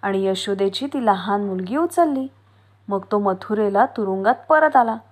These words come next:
तुरुंगाचं दार बंद झालं. मुलगी रडायला लागल्यावर पहारेकरी जागे झाले. त्यांना कळलं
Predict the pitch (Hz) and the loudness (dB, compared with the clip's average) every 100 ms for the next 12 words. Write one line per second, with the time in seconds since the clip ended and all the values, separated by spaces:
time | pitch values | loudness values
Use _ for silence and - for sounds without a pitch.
0 | _ _ _ _ _ 190 180 180 180 180 | _ _ _ _ _ -4 -2 0 -2 -2
1 | 180 196 226 311 370 392 370 294 277 277 | 0 2 4 4 6 4 4 2 0 -6
2 | _ _ _ _ _ - 196 190 185 202 | _ _ _ _ _ -8 -4 -2 -2 0
3 | 294 240 202 202 202 190 190 180 185 240 | 4 6 6 6 4 2 0 0 0 0
4 | 196 180 180 180 214 226 247 311 320 302 | 0 0 0 -2 -2 -2 6 6 6 2
5 | 247 226 208 196 202 226 349 339 269 | 2 0 -2 -2 -2 4 4 6 2